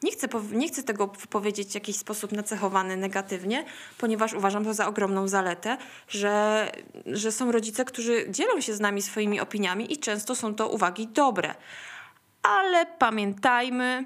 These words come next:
że najlepszy jest umiar i złoty środek i kiedy tych rad jest za dużo, no to już robi się trochę, no trochę bywa czasami tak niefajnie, kiedy dostajemy bardzo, bardzo dużo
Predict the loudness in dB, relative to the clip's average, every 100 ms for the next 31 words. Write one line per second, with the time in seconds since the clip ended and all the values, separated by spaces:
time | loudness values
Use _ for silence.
0 | -8 -20 -20 -10 -4 0 0 0 0 0
1 | 0 -2 -4 -4 -4 -2 0 2 0 -2
2 | -4 -4 -4 0 0 0 -4 -4 -4 -2
3 | -2 0 -2 -4 -2 -2 0 2 0 0
4 | -12 -20 -20 _ -6 0 0 2 0 0
5 | 0 0 0 -2 -4 -2 -2 0 0 0
6 | -4 -16 -20 -20 -20 _ _ _ -20 -20
7 | -20 -20 -20 _ -8 0 0 2 -2 -4
8 | -2 -2 -2 -6 -4 -2 -2 -4 -2 -2
9 | 0 -2 0 0 -2 -4 -6 -6 -6 -4
10 | -4 -4 0 0 2 0 0 -2 0 2
11 | 2 0 -6 -6 -4 0 2 0